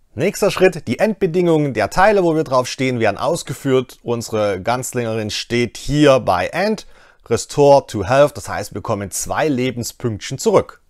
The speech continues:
Zwei Wunden geheilt aus sechs, mach vier Wunden, ne?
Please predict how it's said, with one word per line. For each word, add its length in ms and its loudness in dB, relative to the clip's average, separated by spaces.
Zwei 420 -2
Wunden 260 -6
geheilt 640 -2
aus 480 -8
sechs, 840 -4
mach 260 -14
vier 400 2
Wunden, 320 2
ne? 240 -2